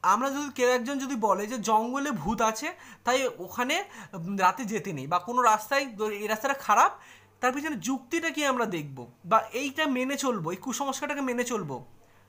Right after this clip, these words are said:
যে নারীদের গৃহের বাইরে বার হতে নেই, এই কুসংস্কারটা মেনে চলবো, এর পিছনে কী যুক্তি আছে, এইটা আমরা মেনে চলবো। এটাই হলো রেনেসাঁসে মানুষের প্রশ্ন, যুক্তিবাদ, বিজ্ঞানসম্মত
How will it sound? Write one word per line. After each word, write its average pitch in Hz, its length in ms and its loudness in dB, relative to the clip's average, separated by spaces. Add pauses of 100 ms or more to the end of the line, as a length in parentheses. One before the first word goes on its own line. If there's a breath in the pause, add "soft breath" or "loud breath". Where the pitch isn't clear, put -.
(340 loud breath)
যে 240 100 2
নারীদের 254 440 2 (380 loud breath)
গৃহের 247 240 0
বাইরে 233 340 6
বার 240 160 6
হতে 240 160 -2
নেই, 202 120 -4
এই 202 100 -14
কুসংস্কারটা 277 520 -4
মেনে 247 180 -2
চলবো, 254 160 -4
এর 247 80 -4
পিছনে 277 240 -6
কী 277 140 -2
যুক্তি 269 220 -6 (100)
আছে, 254 120 -10 (480)
এইটা 302 260 -2
আমরা 254 140 2
মেনে 170 260 -2
চলবো। 117 220 -10 (840 loud breath)
এটাই 311 200 -2
হলো 320 120 4
রেনেসাঁসে 269 420 -4
মানুষের 247 420 4
প্রশ্ন, 196 280 -2 (400)
যুক্তিবাদ, 214 320 -4 (120)
বিজ্ঞানসম্মত 226 440 0